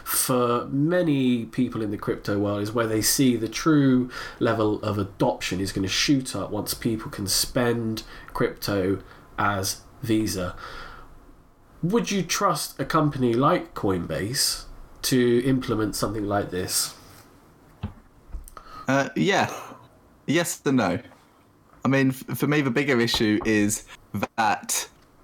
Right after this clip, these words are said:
Speaker 2: y-, you're not gonna be anonymous. You know, Coinbase will know exactly what you're buying. Um, Visa are gonna know exactly what you're buying. Um, so it's no different to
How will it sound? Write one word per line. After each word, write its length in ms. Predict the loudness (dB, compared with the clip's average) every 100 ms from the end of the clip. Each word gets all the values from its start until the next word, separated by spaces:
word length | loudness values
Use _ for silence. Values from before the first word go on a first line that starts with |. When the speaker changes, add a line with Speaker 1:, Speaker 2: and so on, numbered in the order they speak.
| -12 -2
Speaker 2:
y-, 320 | 2 4 4
you're 120 | 2 2
not 140 | 2
gonna 180 | 2 2
be 160 | 2
anonymous. 680 | 4 4 4 2 0 -2 0
You 120 | 2
know, 300 | 2 2 2 -2
Coinbase 480 | -2 2 2 2 0
will 80 | 2
know 120 | 2
exactly 500 | 0 -2 -6 -2 0
what 120 | 2
you're 100 | 0
buying. 520 | 0 2 2 2 2 0 0
Um, 460 | 2 4 2 0
Visa 300 | 2 2 2
are 60 | 2
gonna 220 | 2 2
know 260 | 2 2 0 -4 -4
exactly 360 | 0 0 0
what 100 | 0
you're 80 | 0
buying. 640 | 2 2 2 0 2 0 0 -8 -20 _ _ _
Um, 240 | 0 2 2
so 140 | 2
it's 120 | 2
no 120 | 2 2
different 480 | 2 0 -2 -4 0
to 220 | 0